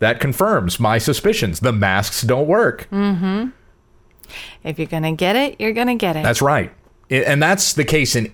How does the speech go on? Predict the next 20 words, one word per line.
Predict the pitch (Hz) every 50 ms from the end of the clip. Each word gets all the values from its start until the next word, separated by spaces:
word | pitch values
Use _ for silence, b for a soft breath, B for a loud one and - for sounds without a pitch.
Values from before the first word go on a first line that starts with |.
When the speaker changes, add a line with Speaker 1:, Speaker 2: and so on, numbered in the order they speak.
| -
Speaker 1:
any | - 165 170 175 170 175 175
pandemic. | 170 - 160 151 143 131 117 139 151 151 90 - 113
It | 139 151
doesn't | 180 165 135 156 151
matter | 143 147 143 131 123 120
what | 113 104 117 131 156 156
the | 139 127
disease | 113 117 107 92 107 123 139 147 120 110
is. | 143 190 233 139 - - - - -
Speaker 2:
Mm-hmm. | 165 180 180 180 175 170 175 196 240 277 - - _ _ _
Speaker 1:
If | - 131 117 -
you're | 120 117 101
gonna | - 156 165 175
get | 160 143 143 135
it, | 135 139 - - - _ _ _ _ -
then | 95 101 92 90
you're | 92 98
gonna | 117 117 123 127
get | 139 165 190 139
it. | 98 B